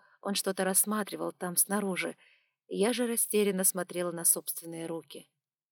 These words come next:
Неужели Заибелла настолько приревновала меня к своему муженьку,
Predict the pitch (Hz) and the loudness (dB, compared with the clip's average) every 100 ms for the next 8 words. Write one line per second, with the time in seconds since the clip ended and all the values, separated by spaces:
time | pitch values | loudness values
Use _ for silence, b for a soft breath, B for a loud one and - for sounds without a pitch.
0 | _ _ _ _ _ _ _ _ _ _ | _ _ _ _ _ _ _ _ _ _
1 | - 170 170 165 - 175 175 175 175 175 | -12 -10 -10 -12 -12 -8 -8 -6 -4 -6
2 | 160 - 180 160 156 185 - 180 180 180 | -8 -8 -8 -10 -10 -6 -2 -2 -4 -12
3 | - 196 190 175 175 175 175 196 170 156 | -10 -4 -2 -2 -2 -4 -2 -4 -4 -6
4 | 165 180 185 - 175 185 190 170 160 170 | -6 -6 -2 -4 -2 -2 -2 -2 -4 -6
5 | - - 214 | -10 -8 -8